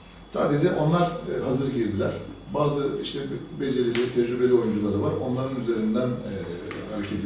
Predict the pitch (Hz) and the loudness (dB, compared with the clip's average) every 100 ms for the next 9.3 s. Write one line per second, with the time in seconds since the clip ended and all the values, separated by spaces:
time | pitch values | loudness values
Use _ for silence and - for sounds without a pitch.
0 | 87 92 - - - - - - - 175 | -4 0 2 2 0 -6 -10 -12 0 2
1 | - - 170 202 - - - - - 151 | 4 4 4 4 0 -8 -14 -10 2 4
2 | - 185 180 165 165 165 - - 143 165 | 6 6 8 8 8 6 4 2 2 4
3 | 147 - - - 123 - - 120 107 120 | 2 -2 -2 0 0 -2 -8 -10 -6 -6
4 | 123 123 123 - 127 120 120 123 120 113 | -6 -4 -6 -4 -4 -2 -2 0 0 0
5 | 107 107 151 147 135 131 139 185 - - | -4 -2 -2 0 0 0 0 0 0 0
6 | 160 160 151 147 147 147 147 156 151 151 | 0 0 2 2 4 4 2 2 0 4
7 | 143 139 143 143 147 147 143 131 127 170 | 4 4 2 2 2 2 2 4 4 2
8 | 160 151 151 147 147 165 151 147 151 - | 0 2 2 2 2 2 2 4 4 2
9 | 104 92 80 | 0 -2 -6